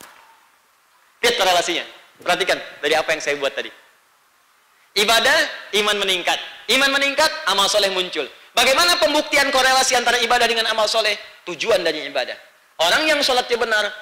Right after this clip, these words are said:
terbebas dari perbuatan keji dan mungkar. Fahsya itu, maaf ya, keburukan yang bersumber dari nafsu, syahwat. Pornografi, pornografi, porno aksi, L G B T,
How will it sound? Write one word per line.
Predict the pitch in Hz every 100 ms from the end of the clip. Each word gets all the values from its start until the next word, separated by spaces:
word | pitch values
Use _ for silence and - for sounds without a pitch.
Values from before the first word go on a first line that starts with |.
| -
terbebas | 135 165 175
dari | 156 147
perbuatan | 143 143 139 139
keji | 135 131
dan | 120
mungkar. | 117 - - - _ _ _ _ _ _ _ _ _ _ _ _ _ _ _ _ _ _ _ _ _ _ -
Fahsya | 175 - 185
itu, | 175 175 220 208 -
maaf | 151 156
ya, | 147 208 _ _ _ _
keburukan | - 165 165 170 208
yang | 202 180
bersumber | 170 180 185
dari | 170
nafsu, | 170 170 - 127 - _ _ _ _ -
syahwat. | - 131 127 - - - - - - - - - - _
Pornografi, | 139 143 143 _ _ _ _ _
pornografi, | _ 147 160 156 165 170 170 175 175 - - - -
porno | 160 160 160
aksi, | 160 - - 175 175 175 185 165
L | 170
G | 147 165 151
B | 170
T, | 165